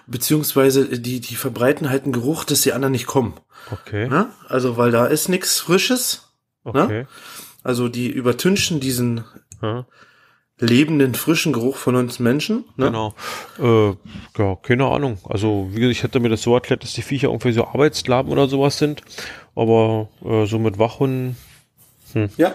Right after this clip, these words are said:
Speaker 1: sie sind, äh, geruchstötende Schutzobjekte.
Speaker 2: Lebende Antiköder.
Speaker 1: Aber wir haben einen, einen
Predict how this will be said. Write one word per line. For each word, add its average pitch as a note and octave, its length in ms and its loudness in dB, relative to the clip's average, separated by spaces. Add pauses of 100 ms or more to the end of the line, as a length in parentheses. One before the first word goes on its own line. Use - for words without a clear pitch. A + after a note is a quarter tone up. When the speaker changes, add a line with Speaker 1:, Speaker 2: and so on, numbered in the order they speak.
Speaker 1:
sie - 200 0
sind, C3 360 0
äh, B2+ 220 0
geruchstötende B2+ 1400 -2
Schutzobjekte. - 1120 -2 (1040)
Speaker 2:
Lebende B2 400 4
Antiköder. G#2+ 720 2 (460)
Speaker 1:
Aber A#2+ 320 0
wir C#3 140 2
haben B2 200 -2
einen, G#2+ 320 -6 (600)
einen G#2 400 -6